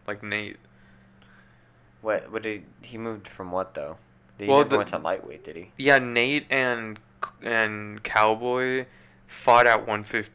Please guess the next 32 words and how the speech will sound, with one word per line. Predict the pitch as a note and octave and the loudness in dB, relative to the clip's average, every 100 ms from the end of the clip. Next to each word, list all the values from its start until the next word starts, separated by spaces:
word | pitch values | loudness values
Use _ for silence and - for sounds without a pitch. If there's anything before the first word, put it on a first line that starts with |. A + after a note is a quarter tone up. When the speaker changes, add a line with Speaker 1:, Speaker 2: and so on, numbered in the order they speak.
| - | 2
Speaker 1:
They | B2 | 4
were | B2 B2 A#2+ | 6 6 4
lightweights | G#2+ A2+ A2 A#2 A2 C3 C#3 C3 - | -4 0 4 4 2 0 0 -2 0
that | A2+ G#2+ | 0 0
fought | - A2+ G#2+ G#2 | 4 8 8 6
at | G#2 G2+ | 2 4
welterweight | G#2 G2+ - G2 F#2+ - | 2 2 -2 -2 -4 0
for | G2+ | -2
a | G2 | 2
while, | G2+ G2+ G#2+ A#2 - - - _ - | 2 2 0 -6 -12 -20 -20 _ -2
but | A2+ | 0
they | A#2 A2 | 2 2
were | G#2 G#2 G2+ G2+ - | 4 4 4 2 -4
lightweights | G#2 G#2 G2+ - - - | 2 2 2 -8 -10 -8
always. | - F#2+ - - - - _ _ _ _ G2 | -8 -8 -12 -18 -20 -20 _ _ _ _ -20
Speaker 2:
Mm. | G2 F2 D#2+ | -18 -18 -18
Speaker 1:
So, | - A#2+ G#2+ G#2 G#2 G2+ - - _ _ | 0 6 6 6 4 -2 -6 -16 _ _
that | B2 | 10
wa-, | B2+ E2 | 10 8
it | G2+ | 8
was, | B2 A#2+ | 6 8
like, | C3 - | 4 4
kind | A#2 A#2 | 2 2
of | A2 | 2
a | |
false | G2 - G#2+ G#2 | -2 4 4 4
premise, | - A2+ G#2+ G2 | -2 0 0 -2
too, | - G#2+ | -2 2
that | F#2+ | 2
he's | A2 A2 | 0 -8
beating | G#2+ A2+ A2 A2 G#2 | -4 -4 -4 -8 -4
Nate | G2+ G#2 G#2+ | -2 0 -4